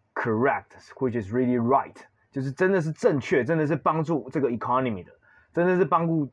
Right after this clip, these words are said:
帮助这个长远来说是帮助美国经济的，所以有可能就真的是比如说升息跟减少Q E的购买力度，因为长期来讲，你的利息是真的要往上升的。但是如果他为了要讨好拜登呢，或者他成功的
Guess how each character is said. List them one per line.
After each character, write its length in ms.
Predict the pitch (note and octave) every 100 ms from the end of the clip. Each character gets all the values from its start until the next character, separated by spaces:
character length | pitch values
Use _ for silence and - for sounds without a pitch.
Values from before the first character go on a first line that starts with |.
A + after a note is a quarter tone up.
| _
帮 200 | F3 E3
助 160 | E3 D3+
这 140 | D#3
个 180 | C3+ A#2+
长 220 | - C#3
远 80 | C#3
来 120 | A2
说 120 | B2
是 60 | B2+
帮 180 | C3 C3
助 80 |
美 120 | B2+ G2
国 160 | G2+
经 220 | G2 A2
济 140 | G#2+ A2
的， 120 | F2+
所 280 | F2 - D#3+
以 120 | E3+
有 180 | B2 B2+
可 140 | C3 G2+
能 120 | F#2
就 120 | B2
真 180 | A2+ A#2+
的 80 | G2+
是 160 | A2
比 100 | G2
如 60 | F#2+
说 100 | A#2
升 240 | - B2
息 240 | A#2+ - -
跟 220 | G#2 G2+
减 240 | - G2
少 240 | G2 G2+ - - - _
Q 240 | - A#2 A2+
E 100 | A2+
的 240 | G2+ F#2
购 200 | F2 A#2
买 180 | G2 E2
力 120 | F2+
度， 220 | E2 F2 - _ - -
因 100 | G3+
为 60 |
长 220 | G3 F#3
期 100 | C#3+
来 160 | C#3+ C#3
讲， 240 | C3 G2+ E2+ _ _ _ _ _ _ _ _ _ _ _
你 180 | - C3+
的 100 | D3
利 160 | E3+ F3
息 160 | B2
是 160 | A2+ C#3
真 140 | C#3+
的 60 | C3+
要 100 | A2+
往 140 | F#2
上 180 | - A2
升 240 | F#2+ F#2
的。 80 | E2+ - _ _ _ _ -
但 160 | B3+
是 60 | B3
如 200 | A3 A3
果 140 | F#3+
他 160 | D#3 F3+
为 160 | G3
了 40 | C#3+
要 80 | C#3
讨 220 | - A#2+
好 120 | B2 G#2+
拜 240 | A#2 C3
登 200 | A#2 G2+
呢， 200 | F#2+ G2 - _ _ _ _ _ - -
或 140 | C3+
者 60 | C#3
他 80 | C#3
成 200 | C3 A#2+
功 160 | C#3
的 300 | B2+ A2 G2+